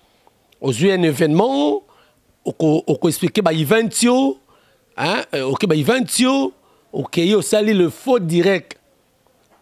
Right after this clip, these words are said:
Alors, na kata faux direct, kwana, oko sala non-stop. Parce que quand tu fais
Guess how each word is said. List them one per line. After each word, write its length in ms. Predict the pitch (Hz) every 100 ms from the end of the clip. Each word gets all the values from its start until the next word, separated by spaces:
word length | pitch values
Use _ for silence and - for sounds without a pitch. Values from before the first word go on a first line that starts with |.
| _ _ -
Alors, 280 | 165 156 117 _ _ -
na 120 | 175
kata 280 | 302 302 247
faux 180 | - 294
direct, 280 | 220 254
kwana, 360 | 196 233 269 277 _ _ _ _ -
oko 280 | 180 208 196
sala 640 | - 277 233 190 233 311 _ _ _ _ _ _
non-stop. 960 | 156 180 262 285 - - 277 180 - 143 _ _ _ -
Parce 180 | 165 -
que 120 | 285
quand 80 | 339
tu 160 | 226 185
fais 300 | 269 285